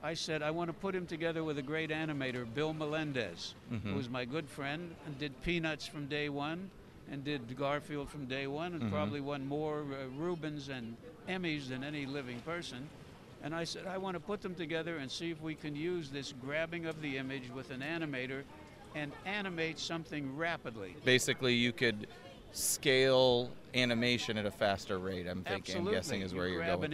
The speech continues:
Speaker 1: an
Speaker 2: this.
Speaker 1: image,
Speaker 2: Okay.
Speaker 1: you can just tickle it and then
Speaker 2: Right.
Speaker 1: grab the next one, and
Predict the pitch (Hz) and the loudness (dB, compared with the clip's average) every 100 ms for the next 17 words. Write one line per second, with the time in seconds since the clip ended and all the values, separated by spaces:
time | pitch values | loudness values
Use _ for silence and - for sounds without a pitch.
0 | 165 208 - - 101 202 135 135 135 - | 0 0 0 2 4 2 0 -4 -8 -10
1 | - - 170 - 190 214 - 131 110 107 | -12 -4 -4 -2 -4 -4 -6 -4 4 8
2 | 98 101 139 143 156 - 180 185 175 139 | 8 6 4 -2 -2 -6 -6 -6 -4 -6